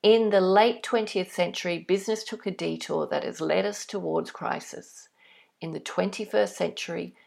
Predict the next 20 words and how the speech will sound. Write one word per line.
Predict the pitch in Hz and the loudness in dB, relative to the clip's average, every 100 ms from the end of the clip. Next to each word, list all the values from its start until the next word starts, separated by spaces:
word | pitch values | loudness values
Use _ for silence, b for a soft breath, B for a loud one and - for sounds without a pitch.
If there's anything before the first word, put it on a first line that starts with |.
| b _ | b _
business | 165 170 196 190 | -6 -4 -4 -6
can | - 175 156 156 | -8 -8 -4 0
lead | 170 220 | 0 0
us | 247 | 0
back | - 180 - - - b b b - | 0 -2 -2 -8 -20 b b b -8
and | 165 156 | -6 0
realize | 170 180 175 170 170 - | 2 4 4 2 -2 -8
its | 170 - - - | -14 -14 -10 -2
own | 175 190 214 220 | 0 0 -4 -8
full | - 190 | -2 -2
potential | 190 196 - - - - 151 147 b b b b | -2 -6 -6 -6 -6 -6 -8 -8 b b b b
to | - | -14
create | - - 160 165 185 - - | -8 -2 0 2 0 -2 -8
and | - 175 | -8 -8
support | - 185 160 151 - - - b b - | -10 -4 0 0 -2 -8 -16 b b -14
a | |
thriving | - 165 165 190 202 190 | -6 2 2 4 0 0
planet | 160 156 165 - - | 0 0 -4 -10 -8
and | 156 - | -8 -8
healthy | - 165 - - 170 | -6 -6 -6 -8 -8